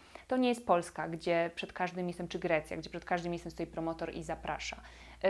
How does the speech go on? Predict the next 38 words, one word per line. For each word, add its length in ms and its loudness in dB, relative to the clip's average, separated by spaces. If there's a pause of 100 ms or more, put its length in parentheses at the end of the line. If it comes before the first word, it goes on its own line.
(160)
Y, 40 8
jeżeli 340 8
miejsce 360 4
jest 220 -2
smaczne, 500 0 (200)
to 100 4
ono 140 4
się 120 2
obroni 300 2
samo. 380 -8
Najczęściej 580 2
te 120 -8
smaczne 420 0
miejsca 260 -8
są 200 -6
brzydkie. 440 2 (580)
E, 200 8
więc 300 2
nie 160 2
zdziwcie 320 0
się, 160 -2
że 80 0
knajpa, 320 2
którą 220 -2
Wam 160 2
poleci, 540 2
e, 100 -4
Wasz 260 2
gospodarz, 440 -2
u 40 -8
którego 260 -4
się 120 -2
zatrzymaliście, 640 -2
będzie 200 6
po 80 4
prostu 220 -4
brzydkim 460 0
miejscem. 440 -6